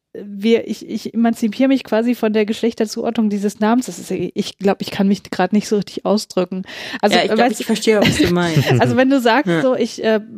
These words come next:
Speaker 1: äh, sagen würdest, so, „Ich möchte nicht mehr Lena heißen, weil das ist, äh, ein weiblich gelesener Name“,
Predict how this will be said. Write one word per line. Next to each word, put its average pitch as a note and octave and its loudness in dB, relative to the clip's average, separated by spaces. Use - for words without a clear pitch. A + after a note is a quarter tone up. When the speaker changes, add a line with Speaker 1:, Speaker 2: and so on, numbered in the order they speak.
Speaker 1:
äh, - -4
sagen A3 0
würdest, B3+ 0
so, A#3 -2
„Ich A#3 -6
möchte A3 -2
nicht B3 -2
mehr G#3 2
Lena A#3+ 2
heißen, A3 -2
weil G#3 2
das G#3 0
ist, - -12
äh, - -12
ein G3+ -8
weiblich A3 -2
gelesener G#3+ 0
Name“, A#3+ 0